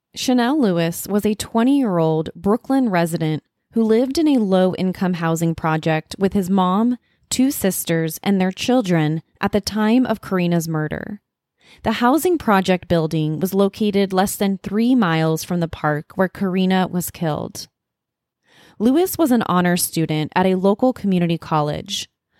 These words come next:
working towards becoming a social worker once he finished school. He didn't have a criminal record, but he did have several run-ins with law enforcement over the years.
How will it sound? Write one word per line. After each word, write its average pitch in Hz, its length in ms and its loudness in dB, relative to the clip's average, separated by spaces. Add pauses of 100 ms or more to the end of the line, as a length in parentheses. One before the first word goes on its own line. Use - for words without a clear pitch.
(180)
working 294 440 0
towards 175 420 0
becoming 202 460 0
a 202 100 -2
social 190 500 0
worker 160 480 -2
once 196 400 -2
he 208 140 -4
finished 165 420 -2
school. 165 520 -6 (680)
He 247 200 0
didn't 254 380 0
have 185 340 0
a 180 60 0
criminal 170 540 -2
record, 170 640 -2 (520)
but 226 120 2
he 247 160 0
did 247 300 2
have 180 360 0
several 226 440 0
run-ins 170 500 0
with 190 100 -2
law 202 260 0
enforcement 180 600 -2
over 165 240 0
the 156 80 -4
years. - 720 -8